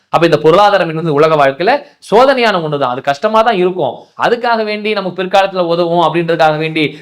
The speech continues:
ஹராம்ல போய் விழுந்தோம்னா, நபி ஸல்லல்லாஹு அலைஹி வஸல்லம் சொன்னாங்க, யாருடைய வருமானம் ஹராமா இருக்குதோ அவங்களுடைய இபாதத்துகள் அல்லாஹ்விடத்துல அங்கீகரிக்கப்படாது. நம்ம கையேந்து துவா செய்யற வைங்க வைங்களேன், அந்த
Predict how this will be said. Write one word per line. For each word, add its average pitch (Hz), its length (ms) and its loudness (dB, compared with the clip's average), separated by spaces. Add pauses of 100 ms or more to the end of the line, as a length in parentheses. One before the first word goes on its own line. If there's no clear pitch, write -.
ஹராம்ல 170 380 0
போய் 151 100 -6
விழுந்தோம்னா, 139 580 -4 (220)
நபி 131 180 -14
ஸல்லல்லாஹு 156 220 2
அலைஹி 139 80 -6
வஸல்லம் 135 240 -8
சொன்னாங்க, 135 460 0
யாருடைய 139 460 0
வருமானம் 151 520 -2
ஹராமா 156 340 2
இருக்குதோ 127 420 -4 (220)
அவங்களுடைய 120 400 -4 (180)
இபாதத்துகள் 190 720 0 (680)
அல்லாஹ்விடத்துல 143 560 0
அங்கீகரிக்கப்படாது. 143 840 -2 (680)
நம்ம 117 280 -4
கையேந்து 190 400 4
துவா 180 200 4
செய்யற 175 240 2
வைங்க 151 160 0
வைங்களேன், 143 320 -2
அந்த 131 80 -8